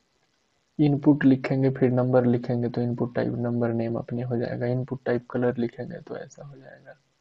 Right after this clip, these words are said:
बहुत सारा यहाँ पे दिया हुआ है, लोग यहीं से देख के जान जाते हैं। ये देखिए, जैसे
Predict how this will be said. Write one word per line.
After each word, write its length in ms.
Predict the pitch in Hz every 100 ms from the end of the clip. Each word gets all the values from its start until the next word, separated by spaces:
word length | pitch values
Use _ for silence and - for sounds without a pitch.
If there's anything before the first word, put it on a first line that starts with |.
| _ _ _ _ _ _ _
बहुत 300 | 151 147 139
सारा 280 | 139 120 120
यहाँ 180 | 120 123
पे 140 | 123
दिया 260 | 120 123 -
हुआ 180 | 135 139
है, 120 | 147 _ _ _ _ -
लोग 260 | 202 220
यहीं 220 | 190 185 185
से 100 | 180
देख 220 | 147 135
के 100 | 139
जान 260 | 123 117 113
जाते 320 | 110 117 -
हैं। 200 | 131 156 _ _ _ _ _ _ _ _ _ _
ये 80 | 131
देखिए, 340 | 135 143 - 160 _ _ _ _ _ _ _ _ - _ _ _ _ _ _ _ _ _ _ _ _ -
जैसे 500 | 139 123 123 - 120